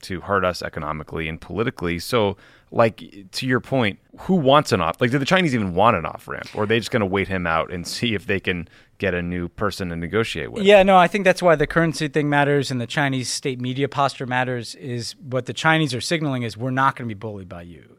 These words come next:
Speaker 2: And China is not Mexico and Canada, which frankly didn't even make that big concessions to Trump at the end of the day anyway. But, you know, we're the second biggest economy in the world, and we can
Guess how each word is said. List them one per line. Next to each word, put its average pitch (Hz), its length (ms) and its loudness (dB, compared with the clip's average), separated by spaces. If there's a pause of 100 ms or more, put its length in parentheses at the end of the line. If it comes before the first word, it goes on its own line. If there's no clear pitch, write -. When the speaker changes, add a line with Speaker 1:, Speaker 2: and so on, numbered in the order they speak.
Speaker 2:
And 113 460 -4 (640)
China 165 300 4
is 123 140 -2
not 139 280 2
Mexico 123 760 -2
and 113 180 -10
Canada, 101 600 -6
which 120 580 -10 (360)
frankly 214 240 0
didn't 160 200 0
even 131 160 -2
make 131 240 0
that 120 240 -2
big 117 140 -6
concessions 113 480 -8
to 107 60 -14
Trump 110 300 -8 (140)
at 110 80 -16
the 117 80 -8
end 110 80 -8
of 104 100 -10
the 113 60 -6
day 107 80 -6
anyway. 113 520 -2 (380)
But, 139 240 0
you 202 80 -6
know, 139 60 -2
we're 156 460 6 (100)
the 135 160 -4
second 147 400 0
biggest 127 240 -2
economy 127 460 0
in 113 80 -6
the 101 80 -6
world, 120 600 -4 (480)
and 127 460 -2
we 147 160 -2
can 127 460 -2